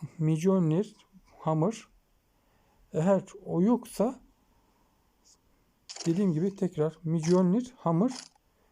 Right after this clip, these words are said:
veyahut da Ghost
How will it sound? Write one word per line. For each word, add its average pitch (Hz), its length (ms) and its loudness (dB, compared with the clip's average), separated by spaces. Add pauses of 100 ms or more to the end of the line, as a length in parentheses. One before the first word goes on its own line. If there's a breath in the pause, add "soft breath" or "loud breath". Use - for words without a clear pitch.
(140)
veyahut 170 600 2
da 240 220 -2 (720)
Ghost 180 500 -2